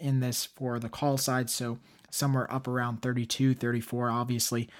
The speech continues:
We'll send out those alerts to our members at Option Alpha.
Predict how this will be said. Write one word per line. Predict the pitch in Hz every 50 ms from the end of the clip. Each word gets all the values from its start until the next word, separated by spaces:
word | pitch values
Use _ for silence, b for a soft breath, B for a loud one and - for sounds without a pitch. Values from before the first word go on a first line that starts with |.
| B B B
We'll | - 160
send | 151 - 185 175 165
out | 156 147 143
those | 151 147 131 139
alerts | 139 143 139 131 -
to | - 135
our | 131 131
members | 131 135 139 139 139 131 135 127 -
at | 120 113
Option | 117 117 123 - - 131
Alpha. | 131 131 127 - - 135